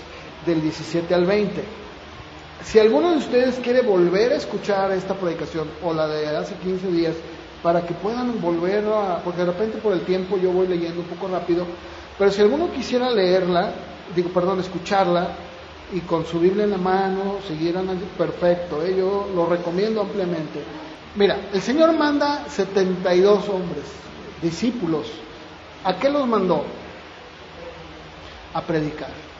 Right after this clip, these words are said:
a, a, a liberar, ¿verdad? Y ellos regresan injundiosos, contentos, y le dicen, "Señor, Señor, fíjate que en tu nombre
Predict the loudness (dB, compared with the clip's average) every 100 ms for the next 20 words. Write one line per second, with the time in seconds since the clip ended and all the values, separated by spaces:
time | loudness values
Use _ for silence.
0 | -20 -20 -18 -18 -18 -18 -18 -14 -10 -8
1 | -6 -4 0 2 2 0 0 -4 -6 -12
2 | -12 -4 -4 -4 -8 -14 -14 -2 2 4
3 | 4 6 6 8 8 8 6 0 -2 -4
4 | -10 -14 -12 -2 0 2 2 0 4 6
5 | 4 0 -8 -10 -14 -16 -18 -18 -18 -18
6 | -18 -18 -14 -2 0 2 2 4 4 2
7 | -4 -8 -10 -14 -14 -16 -2 6 8 8
8 | 4 2 2 4 8 10 10 10 6 4
9 | 6 6 6 2 -4 -12 -14 -10 -6 2
10 | 4 4 0 8 8 8 6 4 4 4
11 | 4 8 8 8 8 10 10 6